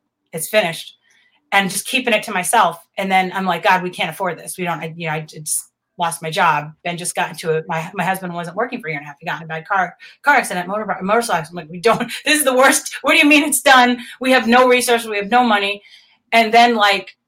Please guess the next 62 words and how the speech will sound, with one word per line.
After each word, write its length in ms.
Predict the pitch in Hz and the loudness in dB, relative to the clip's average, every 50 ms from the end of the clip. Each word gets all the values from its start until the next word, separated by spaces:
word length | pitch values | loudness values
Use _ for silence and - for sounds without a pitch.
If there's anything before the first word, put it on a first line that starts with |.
| _ _ _ _ | _ _ _ _
two 200 | - - 294 294 | -6 -4 -2 -2
weeks 260 | 285 254 240 240 - | -2 -2 -2 -2 0
later, 340 | 240 269 277 240 180 151 151 | 0 0 2 0 -2 -2 -2
this 140 | 170 175 - | -4 -6 -2
house 220 | - 233 240 240 | 0 2 0 2
that 100 | - 180 | 0 -6
we 100 | 190 185 | -8 -8
could 120 | 180 - 185 | -10 -10 -4
never 220 | 185 196 202 190 185 | -4 -4 -4 -4 -6
sell, 520 | - - 233 220 202 180 170 185 - _ _ _ _ - | -2 0 2 4 4 4 2 0 -4 _ _ _ _ -8
my 100 | 202 185 | -8 -6
husband 280 | 185 202 196 202 190 | -6 -8 -8 -6 -6
goes, 200 | 180 170 170 165 | -6 -6 -6 -6
um, 320 | 170 160 156 156 156 156 _ _ _ _ _ _ _ _ _ _ _ _ _ - - _ _ _ | -6 -6 -6 -6 -10 -14 _ _ _ _ _ _ _ _ _ _ _ _ _ -20 -20 _ _ _
"Yeah, 160 | - 349 523 494 | -2 2 4 4
our 80 | 285 262 | 4 4
neighbors 300 | 277 320 427 427 415 - | 4 2 2 2 0 2
wanna 200 | 277 247 233 214 | 2 2 2 4
buy 200 | 208 202 196 196 208 | 4 4 6 6 6
it. 180 | 220 220 - - _ _ _ _ _ _ _ _ _ _ _ | 4 2 0 -6 _ _ _ _ _ _ _ _ _ _ _
We 120 | 233 247 | -2 0
don't 120 | 247 247 254 | 2 2 0
even 140 | 233 240 | 0 -2
have 140 | 226 233 233 - | -2 -2 -4 -4
to 60 | 226 | -6
put 160 | - 233 233 | -4 -2 0
it 60 | 226 | 0
on 80 | 220 214 | 0 0
the 60 | 214 | 0
market. 500 | 220 233 254 254 254 196 185 180 - - _ _ _ _ _ - | 2 2 2 2 0 -4 -4 -4 -6 -8 _ _ _ _ _ -6
And 120 | 202 190 | -6 -6
it's 100 | 196 196 | -6 -8
a 40 | 202 | -2
hot 180 | 185 208 202 208 | 0 0 0 2
market 260 | 208 214 214 - - | 0 0 0 -2 -8
right 100 | 185 180 | -6 -6
now. 140 | 170 165 165 | -4 -4 -6
So 140 | 170 - 180 | -6 -6 -8
we 140 | 175 185 185 | -8 -8 -8
could 160 | - 185 - | -8 -8 -4
sell 240 | - 220 208 208 208 | 2 2 4 4 4
it 240 | 208 202 202 202 - _ - | 4 2 0 -2 -6 _ -10
cheaper 320 | - 247 233 240 233 233 | -8 -8 0 2 2 2
to 60 | 220 | 2
them, 340 | 214 214 214 214 214 214 214 | 2 2 2 2 0 -2 -4
cheaper 260 | - - 220 202 208 | -8 -10 -8 -6 -4
to 80 | 196 185 | -2 0
us, 300 | 196 196 196 202 196 - | 2 2 2 0 -2 -6
'cause 180 | - 190 180 | -8 -10 -8
we 120 | 180 175 175 | -8 -10 -10
didn't 160 | 180 180 165 | -10 -8 -6
have 160 | 185 175 - | -6 -6 -6
to 320 | - 175 170 165 165 156 - | -6 -4 -4 -4 -4 -6 -6
go 160 | - 180 180 | -8 -8 -8
through 160 | 175 - 185 | -8 -12 -14
realtors 280 | 170 170 180 185 180 - | -10 -8 -8 -8 -8 -8
or 200 | 196 185 185 190 | -10 -10 -8 -8
anything." 140 | 185 185 185 - _ _ _ _ _ _ _ _ _ _ _ _ | -10 -10 -12 -14 _ _ _ _ _ _ _ _ _ _ _ _
Finish 220 | - - 233 - | -2 0 0 -2
the 80 | 277 247 | -4 0
book, 360 | 233 220 196 196 196 - - _ | 2 4 4 2 0 -6 -10 _
and 240 | - 220 208 202 180 | -4 -4 -4 -6 -12